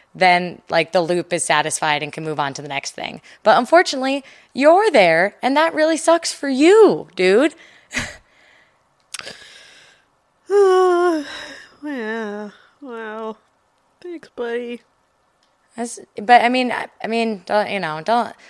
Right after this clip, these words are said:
Speaker 1: I'm happy to listen, but that sucks. It's hard.
Speaker 2: <laughs>
Speaker 1: Like,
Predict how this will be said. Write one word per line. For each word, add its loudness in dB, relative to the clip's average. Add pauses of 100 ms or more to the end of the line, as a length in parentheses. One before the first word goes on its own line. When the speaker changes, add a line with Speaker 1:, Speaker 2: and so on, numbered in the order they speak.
(120)
Speaker 1:
I'm -2
happy 0
to 0
listen, -4
but -6
that 2
sucks. -2 (280)
It's -2
hard. 2
Speaker 2:
<laughs> -4
Speaker 1:
Like, 0